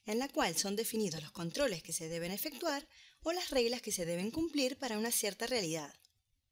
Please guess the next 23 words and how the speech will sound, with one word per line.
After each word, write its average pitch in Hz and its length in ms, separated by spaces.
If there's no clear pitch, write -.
Nos 220 200
centramos 269 500
en 247 80
la 185 100
regla 180 380
error, 233 380
que 226 100
impide 226 380
que 170 100
se - 120
almacene 165 460
en 170 80
la 156 80
base 170 280
de 247 120
datos 269 520
un 302 200
registro 277 600
mientras 202 400
cierta 262 340
condición 269 560
se 277 160
cumpla. 156 480